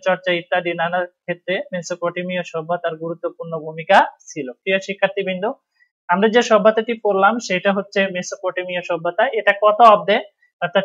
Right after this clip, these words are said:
চার হাজার অব্দে এই মেসোপটেমীয় সভ্যতাটা আমরা গড়ে উঠতে, গড়ে উঠে থাকে সেটা জানলাম। এছাড়াও এর ভেতর নগরটি কত মাইল দীর্ঘ দেওয়াল ছিল সেটা কিন্তু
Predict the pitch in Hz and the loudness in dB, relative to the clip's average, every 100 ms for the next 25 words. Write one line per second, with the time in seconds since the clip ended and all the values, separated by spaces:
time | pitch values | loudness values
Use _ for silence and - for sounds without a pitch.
0 | - 202 190 180 208 196 185 175 175 175 | 6 6 6 4 6 6 4 2 0 0
1 | 175 170 170 175 175 175 170 160 165 165 | -6 -8 -6 -6 -6 -6 -6 -6 -6 -4
2 | 165 156 151 165 220 - _ _ _ _ | -2 -2 2 2 0 -2 _ _ _ _
3 | _ _ _ _ _ _ _ - 165 170 | _ _ _ _ _ _ _ -16 -4 0
4 | 190 175 156 190 208 - _ _ _ _ | 2 2 -2 -2 -2 -4 _ _ _ _
5 | _ _ _ _ _ _ _ - 190 196 | _ _ _ _ _ _ _ -2 2 2
6 | 185 175 185 170 160 285 - - 175 170 | 2 -2 -2 -2 -2 -6 -8 -10 -10 -6
7 | 170 175 208 - _ 196 208 - 208 220 | -2 0 0 -2 _ -4 -4 0 4 8
8 | 220 208 190 180 190 190 196 233 _ _ | 8 6 0 -4 -4 2 2 2 _ _
9 | _ - 175 180 202 202 185 - 190 190 | _ -4 0 2 2 0 -2 2 0 2
10 | 190 196 196 185 170 180 180 180 180 175 | 2 2 0 -2 -4 -2 2 4 2 0
11 | - 170 196 285 - - 170 185 185 170 | -4 0 0 -2 -8 -6 -2 -4 -6 -8
12 | 175 170 | -4 -6